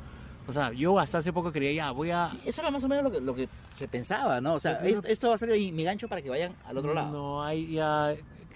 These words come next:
Speaker 1: el, cada mundo tiene su vida propia. Hay gente que no solo no está interesada en ir a ver un video más largo,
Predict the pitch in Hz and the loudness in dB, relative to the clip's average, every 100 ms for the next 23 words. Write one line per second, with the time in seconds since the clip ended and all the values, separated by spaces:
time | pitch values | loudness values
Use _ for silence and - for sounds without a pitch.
0 | 180 151 147 - - - - 170 160 160 | -4 -2 -2 -6 -16 -12 0 2 4 2
1 | 151 147 147 139 135 123 120 120 123 131 | 2 2 0 0 -2 -2 -2 -4 -6 -14
2 | - 147 143 110 151 135 143 131 120 117 | -8 0 0 2 -2 2 0 2 0 0
3 | 127 - - - - - - - 143 147 | -4 -12 -14 -16 -16 -14 -8 0 0 2
4 | 170 156 156 151 - 156 151 143 120 - | 2 2 2 0 0 0 2 2 2 2
5 | 170 180 156 165 196 - 127 131 143 139 | 4 6 4 0 -4 -8 -4 -2 0 2
6 | 143 143 135 131 131 127 139 147 180 214 | 2 0 -2 -2 -4 -4 -2 -2 -2 -6